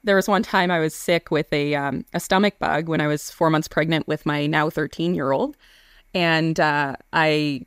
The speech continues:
went into Emerge the first day and, uh, was, was seen at the hospital just down the road here.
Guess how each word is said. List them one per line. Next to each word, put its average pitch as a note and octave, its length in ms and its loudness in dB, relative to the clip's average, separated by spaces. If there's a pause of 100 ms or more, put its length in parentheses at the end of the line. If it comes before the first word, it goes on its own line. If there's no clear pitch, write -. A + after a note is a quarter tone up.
went F3 280 2
into E3 640 2
Emerge D#3 320 -2
the D#3 80 -6
first D#3+ 280 -2
day D3+ 440 0 (300)
and, D3 540 -2 (300)
uh, D3 560 0
was, D3+ 460 -4 (120)
was D#3 200 -4
seen D3+ 180 -2
at D3+ 120 0
the D3+ 320 -2 (140)
hospital D#3 360 -2
just D#3 160 -2
down D3 140 -2
the D3+ 60 0
road D#3+ 180 2
here. D#3+ 340 2